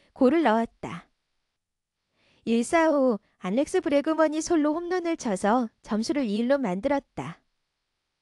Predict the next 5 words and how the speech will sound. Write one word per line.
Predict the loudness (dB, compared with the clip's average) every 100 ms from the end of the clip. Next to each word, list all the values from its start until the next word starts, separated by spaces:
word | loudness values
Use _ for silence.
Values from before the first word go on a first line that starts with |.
| _ _ _ _ _ _ 0
워싱턴의 | 2 2 0 2 2 2
애덤 | 2 2
이튼과 | 0 -2 0 2
후안 | 2 2 0
소토는 | -2 -2 -2 -2 -4